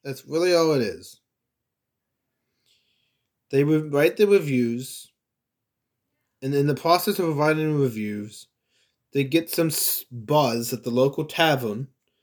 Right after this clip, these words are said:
Ale and Eats, to achieve literally the most interesting or thought-provoking review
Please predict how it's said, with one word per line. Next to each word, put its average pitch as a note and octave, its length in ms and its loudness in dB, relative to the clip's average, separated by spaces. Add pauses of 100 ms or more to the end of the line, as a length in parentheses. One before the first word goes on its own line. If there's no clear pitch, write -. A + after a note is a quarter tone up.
(380)
Ale D3+ 280 4
and D3 120 0
Eats, - 680 -10 (120)
to C#3 180 -2
achieve C3 840 -2 (680)
literally F#3 920 2 (1300)
the B2+ 120 -2
most C3+ 360 -2 (140)
interesting G3 800 0
or B2 340 2
thought-provoking D3 1300 -2 (400)
review A#2 840 -2